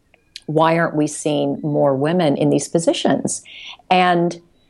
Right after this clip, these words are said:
one of the things that they've identified is Silicon Valley is like the last male locker room in business. And so to your point, uh, w-, women, I, I think there's two pieces. Women don't want to work there.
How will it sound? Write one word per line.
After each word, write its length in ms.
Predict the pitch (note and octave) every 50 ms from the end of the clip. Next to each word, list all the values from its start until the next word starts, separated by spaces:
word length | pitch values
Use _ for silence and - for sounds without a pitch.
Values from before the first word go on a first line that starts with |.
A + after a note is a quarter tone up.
| _ _ _ - _ _ _ _ _ _
one 240 | - G3 G3+ B3+ D#4
of 60 | E4+
the 100 | - D#4
things 280 | - - G#3+ G3+ F#3+ -
that 120 | F#3 -
they've 160 | - E3 D#3+ D#3+
identified 680 | D3+ D3 C#3+ D#3 F#3 C4 D#4+ - - D#3 C#3+ C#3 -
is 140 | - - -
Silicon 480 | - B3+ C#4 D4+ D4 - C#4+ C4+ A3+
Valley 440 | F3+ F3 D#3+ D#3+ D#3+ D#3+ D#3+ D#3 - -
is 400 | E3 D3+ D3+ D3+ C#3+ C#3+ - - -
like 160 | F3+ F3 E3 -
the 100 | E3 D#3+
last 680 | D3+ D#3 E3 E3+ F3+ F#3+ G#3 A3 A3 - - - - - -
male 440 | D3+ D3+ D#3+ D#3 D#3 D#3+ D#3 D#3 D3+
locker 380 | C#3+ C#3 C3+ C#3+ C#3+ - F3+ D3+
room 420 | C3 C3+ B2+ - - F3+ D#3 C#3+ - _ _ -
in 120 | D#3+ D#3+
business. 640 | D#3+ G#3+ B3 - F3 - - - - - - - - _ _ - _ _ _ _ _ _ - - -
And 180 | F3 F3 F3 E3+
so 300 | - - - G#3+ G3+ F#3+
to 180 | F#3+ - -
your 160 | G3 D#3+ D#3 D3+
point, 640 | - - - G#3+ C4 C4+ G3 D3 D3 C#3 - - - _ _ _ _ _ _ _ _ _ _ _ _ _ _ _ _ _ _ _ _ _ _ _ _ _ -
uh, 100 | - - - -
w-, 320 | - G#3+ - - - - G#3 G#3
women, 380 | G#3 G#3+ B3+ C4 C#4+ D4 - - - - - - - - -
I, 160 | - - - -
I 40 | B3+
think 160 | B3 C#4+ C#4+
there's 180 | B3 A#3+ A3 -
two 200 | - - - F4
pieces. 520 | E4+ - G#3+ F3+ D#3+ - - - - - - _ _ _ _ _ _ _
Women 260 | - G#3+ C#4+ D#4+ F4 D#4+
don't 180 | D4 B3 G#3
want 140 | G3 G#3 G#3
to 60 | G#3
work 300 | F3 D#3+ E3 F3+ F#3+ - -
there. 320 | B3+ B3 C4 D4 D4+ -